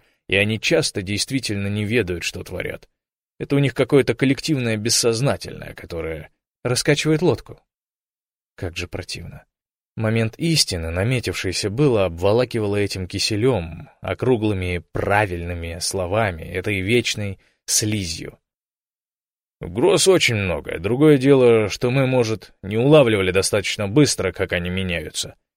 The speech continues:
Боролись с какими-то, которые, может, уже не так актуальны, и не видели каких-то новых, или недооценивали. Вот ты можешь смеяться над этой историей про японцев с ушами.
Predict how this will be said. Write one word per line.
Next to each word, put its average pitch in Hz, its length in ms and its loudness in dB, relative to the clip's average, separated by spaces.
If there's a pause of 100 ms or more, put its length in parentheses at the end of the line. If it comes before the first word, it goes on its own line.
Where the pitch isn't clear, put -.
(240)
Боролись 139 460 2
с - 40 -2
какими-то, 110 480 0
которые, 90 360 -2
может, 90 340 -2
уже 82 420 -4
не 87 300 -4
так 90 240 0
актуальны, 82 640 0
и 101 200 -2
не 147 140 6
видели 131 300 6
каких-то 120 440 0
новых, 92 640 -2
или 87 220 -14
недооценивали. - 960 -6 (920)
Вот 147 260 -2
ты 165 140 8
можешь 143 640 2
смеяться 151 580 2
над 95 180 0
этой 98 220 -2
историей 90 360 -2
про 92 160 -4
японцев 90 460 -4
с - 80 -8
ушами. - 500 -12